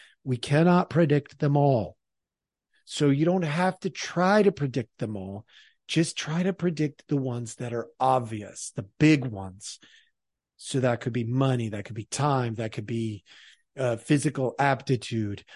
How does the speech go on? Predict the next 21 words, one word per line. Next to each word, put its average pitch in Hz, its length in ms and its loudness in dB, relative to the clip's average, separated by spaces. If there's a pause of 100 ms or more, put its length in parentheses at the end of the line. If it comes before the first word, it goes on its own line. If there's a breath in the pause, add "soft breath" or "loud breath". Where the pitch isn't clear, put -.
mental 147 600 4
aptitude. 107 920 -4 (640 soft breath)
Uh, - 280 -14
it 135 180 -4
could 131 240 0
be 135 320 0
limitations. 147 840 2
So 151 240 4
sometimes 147 580 0
people 135 460 0
are 117 160 0
like, 110 240 -6 (100)
"I 196 520 0
wanna 190 280 2
get 165 180 0
my 160 140 0
P 156 260 0
H 147 240 -2
D 143 300 4
or 123 120 -2
my, 110 280 -6